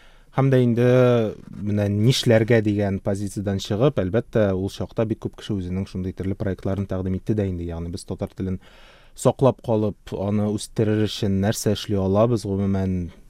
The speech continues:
менә бу вазгыятьне ничек үзгәртеп була дигән проблема белән барыбыз да йөрдек. Э, һәм дә инде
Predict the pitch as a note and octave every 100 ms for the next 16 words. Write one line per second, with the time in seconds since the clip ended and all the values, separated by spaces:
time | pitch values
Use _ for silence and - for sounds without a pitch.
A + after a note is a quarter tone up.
0 | G2+ F#2 F#2 G#2 G2+ F#2+ G2+ G2 A#2 A2+
1 | - G#2 G2+ - F#2+ G2+ F#2+ F#2 F2+ E2+
2 | - - G#2 G2 G#2+ G#2 F#2+ F#2 - G2
3 | F#2+ G2 G2 F#2 F2+ F2+ F#2 F2 E2 -
4 | _ - - - - - A2 G#2+ C#3+ E3+
5 | E3 C#3+ C#3+